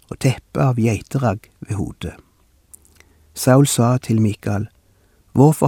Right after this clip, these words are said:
har du narret meg slik og hjulpet fienden min å slippe unna?" Mikael svarte: "Han sa til meg: 'Hjelp meg å slippe bort, eller dreper jeg deg.'" Det var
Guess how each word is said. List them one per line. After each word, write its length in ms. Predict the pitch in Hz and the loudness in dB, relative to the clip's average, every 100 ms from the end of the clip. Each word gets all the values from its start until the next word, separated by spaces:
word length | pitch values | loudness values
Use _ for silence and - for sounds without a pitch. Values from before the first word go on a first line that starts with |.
| 131 | 2
har 100 | 127 | 4
du 120 | 127 | 4
narret 400 | 127 113 151 - | 4 4 -2 -2
meg 140 | 120 | -4
slik 420 | 113 117 110 - - _ | -2 -2 -2 -6 -20 _
og 140 | - 120 | -4 2
hjulpet 400 | 135 - - 147 | 2 2 -4 -4
fienden 460 | - 113 117 123 110 | 0 2 2 2 2
min 220 | 117 120 - _ | 4 2 -2 _
å 80 | - | -12
slippe 320 | - 113 - | -6 -6 -2
unna?" 320 | 120 107 131 113 - _ _ _ _ _ _ _ _ _ - - _ | 0 2 0 -4 -8 _ _ _ _ _ _ _ _ _ -20 -20 _
Mikael 340 | - - 117 117 | -10 -6 -4 -4
svarte: 540 | - 92 - - 107 - _ _ _ _ _ _ _ _ - | -4 -6 -6 -6 -8 -8 _ _ _ _ _ _ _ _ -4
"Han 100 | 120 | 0
sa 240 | 123 120 120 | 0 0 0
til 160 | - | 2
meg: 300 | 117 107 107 - _ | 2 2 0 -6 _
'Hjelp 320 | - 131 139 | -2 -2 0
meg 160 | 120 117 | -2 -2
å 80 | 110 | -2
slippe 300 | 120 - 139 | -4 -4 -4
bort, 440 | 135 120 - - _ - | -2 -4 -10 -20 _ -10
eller 200 | 113 113 | -4 -4
dreper 340 | 117 123 - | -2 -4 -4
jeg 200 | 95 73 | -6 -8
deg.'" 200 | - - - _ _ _ _ _ _ _ _ _ _ _ _ _ _ _ _ - _ _ - - | -12 -18 -20 _ _ _ _ _ _ _ _ _ _ _ _ _ _ _ _ -20 _ _ -20 -8
Det 160 | 107 120 | -2 0
var 160 | 110 | -2